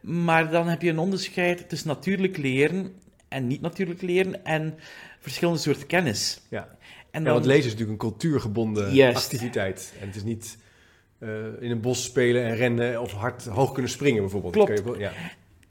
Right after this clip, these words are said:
Speaker 1: Komt er ook nog bij, en dat is een, een vraag die soms te weinig gesteld wordt.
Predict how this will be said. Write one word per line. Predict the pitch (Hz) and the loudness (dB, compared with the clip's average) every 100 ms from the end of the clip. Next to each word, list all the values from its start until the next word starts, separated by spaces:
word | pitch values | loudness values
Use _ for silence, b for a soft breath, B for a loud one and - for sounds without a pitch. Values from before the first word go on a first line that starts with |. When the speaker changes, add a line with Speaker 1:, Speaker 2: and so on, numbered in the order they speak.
| - | 2
Speaker 1:
Komt | 240 240 | 2 4
er | 240 | 0
ook | 254 | 2
nog | 202 120 | -2 0
bij, | 156 233 311 - | 0 0 -2 -12
en | - 196 | -8 -2
dat | 202 | 0
is | |
een, | 180 185 - | 0 -2 -2
een | 185 160 | -4 -4
vraag | - 208 302 254 | -2 -2 -2 -4
die | 214 196 | -6 -6
soms | - 202 - | -6 -6 -4
te | 196 156 | -2 0
weinig | 190 226 | 0 0
gesteld | 220 - - 180 180 | -2 -6 -4 -2 -2
wordt. | - 85 - | -6 -12 -12